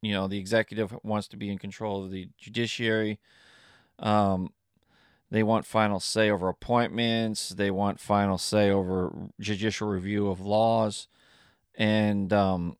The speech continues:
by basic majority, overriding some of the decisions. But obviously, it's been working so good, so long for a lot of those, uh, people out there. They scream and shout and they get what they want, and now they hit, you know, somebody's pushing back, and so obviously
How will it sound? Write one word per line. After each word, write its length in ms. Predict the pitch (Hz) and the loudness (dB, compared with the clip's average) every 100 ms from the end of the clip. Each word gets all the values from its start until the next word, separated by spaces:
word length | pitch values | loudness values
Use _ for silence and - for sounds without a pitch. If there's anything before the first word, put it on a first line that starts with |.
| - | -4
by 200 | 92 92 | 0 2
basic 280 | 104 - | 0 0
majority, 760 | 95 85 110 127 123 123 117 - | -6 -4 0 2 2 0 -2 -4
overriding 680 | 104 92 90 101 113 117 117 | -6 -6 0 4 4 4 -2
some 220 | - 117 | -2 -2
of 80 | 117 | -2
the 60 | |
decisions. 600 | 113 104 120 110 113 110 - _ _ _ _ _ 107 | -6 -8 -8 -6 -8 -8 -14 _ _ _ _ _ -8
But 480 | 101 98 110 107 - _ _ _ _ _ _ _ _ _ - | 2 6 8 6 0 _ _ _ _ _ _ _ _ _ 2
obviously, 600 | 113 110 107 - 110 107 | 4 4 2 0 2 2
it's 100 | 101 | 2
been 160 | 107 104 | -2 2
working 300 | 110 104 104 | 2 2 0
so 240 | 110 110 | 4 4
good, 280 | 95 117 101 | 4 2 2
so 240 | - 113 | 4 4
long 460 | 110 117 127 120 107 | 6 6 6 6 2
for 140 | - | 0
a 80 | 104 | 4
lot 200 | 110 110 | 6 8
of 60 | 107 | 6
those, 240 | 104 98 | 2 2
uh, 140 | 107 | 2
people 340 | 98 131 151 110 | 0 -4 0 2
out 160 | 95 | 2
there. 260 | - - 101 - _ - _ _ _ | 2 2 0 -6 _ -20 _ _ _
They 220 | 107 101 | -2 0
scream 480 | 92 - - 110 107 | 0 -4 -2 0 0
and 100 | 104 | -2
shout 240 | - 107 104 | 2 4 4
and 80 | |
they 60 | 98 | 2
get 180 | 95 98 | 0 0
what 140 | 95 | 0
they 80 | 98 | -4
want, 380 | 104 143 135 82 | 0 2 2 2
and 60 | |
now 160 | 104 104 | 2 2
they 140 | 101 | 2
hit, 260 | 95 107 92 _ | 0 -2 -2 _
you 100 | - | -8
know, 120 | 98 85 | -6 -6
somebody's 400 | - 107 98 - | -4 -4 -4 -4
pushing 320 | 107 - 98 | -8 -6 2
back, 360 | 110 107 98 | 6 6 4
and 160 | 98 90 | 0 -4
so 140 | 101 | 0
obviously 480 | 101 98 92 95 90 | 0 0 -4 -6 -8